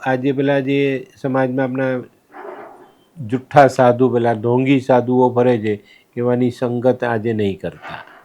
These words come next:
કર્ક રાશિ, કર્ક રાશિવાળાએ આજે શું કરવું જોઈએ? કર્ક રાશિવાળાએ આજે પોતાના ભાઈ બહેનોના સંતાનોની ખબર અંતર પૂછવી જોઈએ, એમની જરૂરિયાત પૂર્ણ કરવાની કોશિશ કરવી જોઈએ. શું નથી કરવાનું? મિત્રો, આજે તમારે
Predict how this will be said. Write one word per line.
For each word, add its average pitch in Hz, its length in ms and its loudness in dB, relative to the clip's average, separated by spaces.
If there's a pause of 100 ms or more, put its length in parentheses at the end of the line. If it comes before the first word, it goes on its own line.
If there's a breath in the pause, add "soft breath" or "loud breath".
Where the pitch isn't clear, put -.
કર્ક 151 320 4
રાશિ, 90 380 -6
કર્ક 151 320 -2
રાશિવાળાએ 147 640 4
આજે 139 260 2
શું 139 220 -4
કરવું 110 160 -2
જોઈએ? 101 140 -4 (180)
કર્ક 143 280 -2
રાશિવાળાએ 131 680 0
આજે 131 320 -4 (420 soft breath)
પોતાના 131 400 -2
ભાઈ 110 320 0
બહેનોના 131 480 0
સંતાનોની 127 880 -4
ખબર 120 280 -2
અંતર 123 340 -2
પૂછવી 123 420 -6
જોઈએ, 156 140 -4
એમની 120 220 -6
જરૂરિયાત 120 560 -2 (140)
પૂર્ણ 117 280 -4
કરવાની 120 480 -6
કોશિશ 123 580 -8
કરવી 139 400 -2
જોઈએ. 107 420 -8
શું 185 200 0
નથી 160 380 0
કરવાનું? 98 640 -4
મિત્રો, 127 300 -4
આજે 120 260 -2
તમારે 120 520 -6